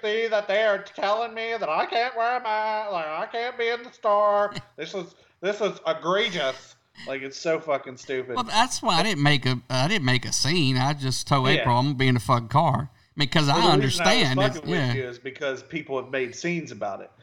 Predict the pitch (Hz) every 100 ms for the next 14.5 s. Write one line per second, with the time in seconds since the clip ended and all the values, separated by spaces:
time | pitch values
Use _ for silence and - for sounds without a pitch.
0 | - 113 113 117 135 156 120 151 143 175
1 | 185 165 151 139 143 _ 131 135 139 143
2 | 139 127 131 131 131 131 127 127 131 151
3 | 151 127 123 139 135 131 127 117 - 135
4 | 143 156 - 123 - 151 143 117 - _
5 | _ - 156 170 151 151 - 151 135 120
6 | 123 127 123 117 113 131 170 180 127 117
7 | 131 - - 117 107 104 95 90 - _
8 | _ - - - 190 202 220 202 190 170
9 | 160 165 165 170 156 180 165 151 - 156
10 | 135 131 - 135 156 151 - 147 135 147
11 | 165 151 143 143 - 139 - 156 151 127
12 | - _ - 170 165 147 - 165 160 131
13 | 160 151 120 117 - _ 143 143 135 135
14 | 135 135 127 127